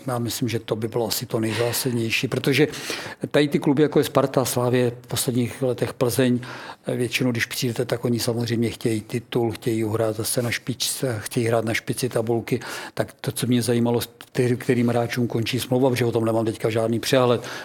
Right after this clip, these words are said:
kdo tam patrně bude chtít zůstat, nebo ko-, koho Plzeň chce udržet, nechce udržet, jaké mají vyhlednuté posily.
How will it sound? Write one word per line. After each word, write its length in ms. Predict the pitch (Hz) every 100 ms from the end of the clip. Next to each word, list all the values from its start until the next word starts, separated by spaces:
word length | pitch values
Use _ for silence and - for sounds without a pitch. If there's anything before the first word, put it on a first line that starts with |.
| -
kdo 180 | 123 117
tam 200 | 127 120
patrně 380 | 120 120 117 113
bude 160 | 113
chtít 180 | 101 120
zůstat, 440 | 113 110 - 113
nebo 180 | 110 110
ko-, 220 | 110 127 -
koho 320 | 123 113 123 - -
Plzeň 380 | 123 123 117
chce 240 | 110 - -
udržet, 500 | 143 123 117 117 120
nechce 260 | 123 -
udržet, 420 | 123 117 110 110 117
jaké 220 | 113 135
mají 220 | 123 123
vyhlednuté 500 | 117 117 117 117 120
posily. 400 | 113 110 -